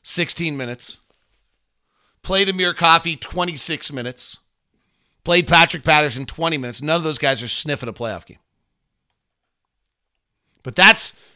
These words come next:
to me, that's what this season has been.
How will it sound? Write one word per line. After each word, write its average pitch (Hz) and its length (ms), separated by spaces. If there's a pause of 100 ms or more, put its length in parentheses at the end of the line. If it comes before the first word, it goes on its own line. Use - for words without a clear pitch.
(300)
to 190 120
me, 220 460 (220)
that's 180 340
what 185 120
this 156 160
season 170 400
has 147 180
been. 123 500